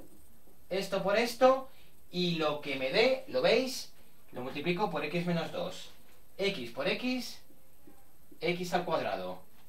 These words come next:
X por menos tres, menos tres x. ¿Lo veis? X al cuadrado menos tres x.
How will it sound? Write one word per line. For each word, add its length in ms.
X 400
por 160
menos 260
tres, 520
menos 320
tres 480
x. 540
¿Lo 80
veis? 460
X 260
al 80
cuadrado 380
menos 240
tres 200
x. 420